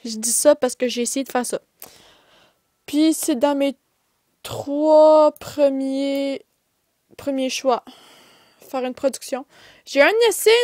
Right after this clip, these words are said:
un, une production, puis un événement. L'événement, maison hantée. J'ai décidé de m'inscrire à la maison hantée de mon école. J'étais assez contente. Euh,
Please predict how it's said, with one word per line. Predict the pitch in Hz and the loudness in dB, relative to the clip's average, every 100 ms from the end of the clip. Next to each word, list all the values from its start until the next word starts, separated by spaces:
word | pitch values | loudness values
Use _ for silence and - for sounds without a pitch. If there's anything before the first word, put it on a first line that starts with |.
| 466 | 2
un, | 285 359 - | 0 -2 -4
une | 392 415 | -6 -4
production, | - 359 - 381 381 | -2 -2 -2 -2 -2
puis | 370 | 0
un | 339 | 0
événement. | 311 269 269 240 208 - _ _ _ _ _ _ _ _ _ _ _ _ _ _ _ 247 | 2 2 2 0 -4 -8 _ _ _ _ _ _ _ _ _ _ _ _ _ _ _ -2
L'événement, | 247 226 233 226 254 466 _ _ _ _ _ _ - _ | 0 2 2 2 -2 -4 _ _ _ _ _ _ -20 _
maison | 247 233 240 277 415 494 | -2 0 2 2 2 0
hantée. | - 349 403 440 554 587 587 _ _ _ _ _ - - - | 0 0 4 4 2 -10 -14 _ _ _ _ _ -20 -20 -20
J'ai | - 247 | -12 -6
décidé | 269 - 302 | -6 -2 -2
de | |
m'inscrire | 311 285 - 269 | -2 -4 -4 -4
à | 269 | -2
la | |
maison | 262 262 254 | -2 -2 -2
hantée | 254 269 | -2 -4
de | |
mon | 269 247 | -4 -6
école. | 240 254 269 330 _ _ | -4 -2 -2 -4 _ _
J'étais | - | -10
assez | 240 240 | -10 -10
contente. | 240 240 254 - _ _ _ _ _ _ _ _ _ _ _ - | -12 -12 -14 -16 _ _ _ _ _ _ _ _ _ _ _ -12
Euh, | 254 262 254 247 240 240 240 | -8 -6 -6 -4 -4 -4 -8